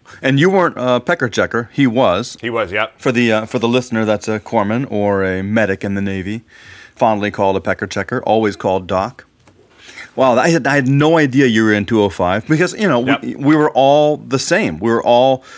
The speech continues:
Speaker 1: skinny, bald,
Speaker 2: Yeah.
Speaker 1: shaved, completely shaved. I mean, we, we had, everything was shaved off our heads for Buds.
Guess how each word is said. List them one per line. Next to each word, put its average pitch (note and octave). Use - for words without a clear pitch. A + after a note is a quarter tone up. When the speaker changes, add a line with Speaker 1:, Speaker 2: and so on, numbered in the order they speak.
Speaker 1:
skinny, C#3
bald, B2+
Speaker 2:
Yeah. -
Speaker 1:
shaved, C3+
completely C#3+
shaved. C#3+
I A2
mean, A#2+
we, B2+
we B2+
had, A#2+
everything D3
was C#3
shaved D3
off C3
our B2+
heads D#3
for -
Buds. E2+